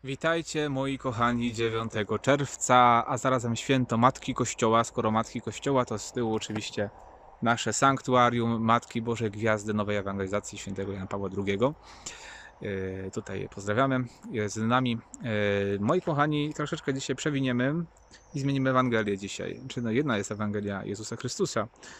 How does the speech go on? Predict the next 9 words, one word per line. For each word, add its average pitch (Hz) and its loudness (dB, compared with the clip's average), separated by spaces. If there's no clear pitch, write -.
ale 151 6
zmienimy 131 0
sobie 120 -2
autora. 147 4
Dzisiaj 131 -2
Ewangelia 117 0
według 110 -4
świętego 110 -4
Łukasza 160 2